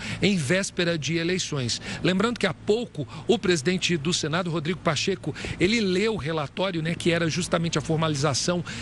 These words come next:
das três C P Is, inclusive a C P I do mec, que vai ser instalada, ou melhor, com a leitura foi instalada e agora, eh, vai faltar aí a indicação dos líderes partidários, dos integrantes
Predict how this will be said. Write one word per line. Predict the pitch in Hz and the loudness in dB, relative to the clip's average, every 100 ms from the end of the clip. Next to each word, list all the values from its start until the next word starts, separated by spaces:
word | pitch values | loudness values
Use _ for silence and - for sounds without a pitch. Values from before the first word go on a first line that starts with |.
| - | 0
das | 170 160 - | 0 2 2
três | 220 208 233 | 2 2 0
C | - - | -2 -2
P | 160 | -2
Is, | 165 202 180 | 0 0 -2
inclusive | - 165 151 165 170 - - - | 0 0 2 0 -2 -4 -2 2
a | 196 214 | 2 0
C | - 190 | -2 0
P | - 170 | 0 0
I | |
do | 156 160 | 0 2
mec, | 156 185 - 160 | 2 0 -4 -4
que | 180 | -4
vai | 143 185 220 | 2 2 2
ser | - 175 170 - - - - | 0 0 -2 -4 -12 -8 0
instalada, | 208 - 196 156 156 175 165 | 2 2 0 2 0 0 0
ou | 156 | 0
melhor, | 160 139 120 | 0 -2 0
com | 135 | 0
a | |
leitura | 160 180 - 208 208 | 2 0 0 0 0
foi | 185 | 0
instalada | 180 - 185 170 175 180 - - - | 0 0 0 0 -2 -4 -6 -8 0
e | |
agora, | 190 160 170 170 - - - - | 0 2 0 0 -4 -12 -8 2
eh, | 156 160 | 2 4
vai | 160 | 0
faltar | 156 165 139 156 | 0 0 2 0
aí | 156 | 0
a | |
indicação | 160 156 170 180 151 - 214 | -2 -2 0 0 0 0 -2
dos | 196 170 | 0 -2
líderes | 151 214 180 160 - | 0 0 0 -4 -2
partidários, | 170 135 160 147 165 156 | -2 -2 0 0 0 -2
dos | 131 151 | -2 0
integrantes | 175 180 143 180 | 2 2 2 0